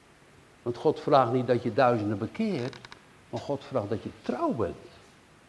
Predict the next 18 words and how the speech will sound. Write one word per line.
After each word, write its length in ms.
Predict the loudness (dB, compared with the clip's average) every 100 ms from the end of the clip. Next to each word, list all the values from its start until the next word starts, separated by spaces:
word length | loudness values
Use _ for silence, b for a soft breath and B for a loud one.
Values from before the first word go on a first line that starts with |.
| -20 _ _ _ _ -20 -20 -20 8
Paulus 400 | 12 12 12 12
was 160 | 8
getrouw, 480 | 6 6 10 12 12
al 140 | 8 8
moest 260 | 8 8
hij 80 | 6
op 100 | 4
de 80 | 8
Areopagus. 760 | 8 10 10 8 4 2 2 -2 B B B B -20
Zou 220 | -6 -2
die 100 | 2
man 200 | 4 4
geweten 320 | 2 2 2 2
hebben 200 | 0 -2
wat 100 | -4
hij 100 | -2
zeggen 280 | 0 0
moest? 300 | -2 -2 -4